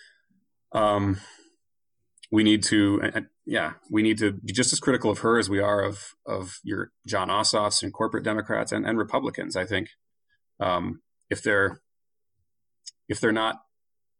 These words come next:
if they're not actually moving the ball forward, um, and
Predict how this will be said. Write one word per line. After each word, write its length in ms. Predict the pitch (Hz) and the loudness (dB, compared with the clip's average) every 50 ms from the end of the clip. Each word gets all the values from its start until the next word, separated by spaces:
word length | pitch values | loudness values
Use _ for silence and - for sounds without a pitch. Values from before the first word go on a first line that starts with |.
| _ _ _ _ _ _ _ _ _ _ _ _ _ _ _ _ _ _ _ _ _ _ _ _ _ _ _ _ _ _ _ _ _ _ _ _ _ _ | _ _ _ _ _ _ _ _ _ _ _ _ _ _ _ _ _ _ _ _ _ _ _ _ _ _ _ _ _ _ _ _ _ _ _ _ _ _
if 60 | - | 2
they're 80 | - 139 | 4 4
not 120 | 147 151 | 6 6
actually 260 | 147 135 - - 120 117 | 4 4 4 6 6 8
moving 200 | 123 120 113 107 | 8 8 6 6
the 60 | 101 | 6
ball 180 | 95 98 95 | 4 4 4
forward, 500 | 92 - 101 101 101 95 92 95 98 95 - _ _ _ _ - | 2 2 0 0 2 0 -2 -6 -8 -10 -16 _ _ _ _ -6
um, 340 | - 101 98 98 98 95 - _ _ _ _ _ _ _ _ _ _ _ _ _ _ - | -4 -2 -2 -2 -4 -6 -10 _ _ _ _ _ _ _ _ _ _ _ _ _ _ 4
and 280 | 135 139 143 139 - | 6 8 8 6 6